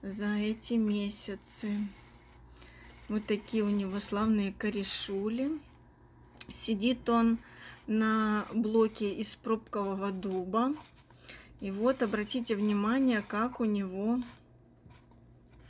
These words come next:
впиваются прямо. Вот видите, как прям впивается в дерево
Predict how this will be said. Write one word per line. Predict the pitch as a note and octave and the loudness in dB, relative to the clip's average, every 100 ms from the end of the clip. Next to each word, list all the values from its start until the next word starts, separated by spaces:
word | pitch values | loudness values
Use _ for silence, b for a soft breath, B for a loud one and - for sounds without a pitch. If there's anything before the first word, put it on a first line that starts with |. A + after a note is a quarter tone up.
| B B B B - | B B B B -12
впиваются | - B3+ A3+ G3+ G#3+ A#3 G#3 G3+ - | -4 2 4 6 6 6 4 0 -6
прямо. | F#3+ G3 G3 F#3+ F#3+ | -6 -4 -4 -2 -4
Вот | F#3+ F#3+ - | -6 -8 -6
видите, | G#3 B3+ C#4 B3 | -4 -4 -4 -6
как | A3+ G3+ - | -4 -6 -8
прям | G#3 G3 G#3 | -6 -4 -6
впивается | - G3+ F#3+ G#3 G#3 G3+ - G3 F#3+ A3+ - B B B B B B - | -8 -6 -2 2 2 0 -4 -4 -2 -4 -6 B B B B B B -14
в | A#3+ G#3 G3 | -8 -4 -4
дерево | F#3+ A3 A#3 A#3+ A#3 G#3+ G#3 G#3 A3+ | 0 2 4 4 4 2 2 0 -2